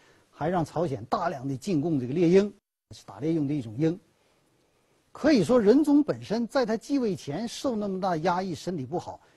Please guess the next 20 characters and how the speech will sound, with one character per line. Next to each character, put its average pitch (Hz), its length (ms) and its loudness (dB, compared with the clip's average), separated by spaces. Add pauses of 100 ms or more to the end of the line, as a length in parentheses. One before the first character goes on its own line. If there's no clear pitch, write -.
(120)
继 269 200 2
位 208 120 6
之 180 140 0
后 226 260 0 (560)
放 247 220 0
荡 190 160 2
无 151 140 -4
度， 214 120 -4 (320)
使 - 240 -8
他 160 160 -2
身 190 220 -2
体 127 100 -6
一 120 200 -8
下 170 180 -2
子 143 60 -8
就 165 80 -6
垮 - 260 -18
下 - 100 -16
来 95 100 -18
了。 - 60 -20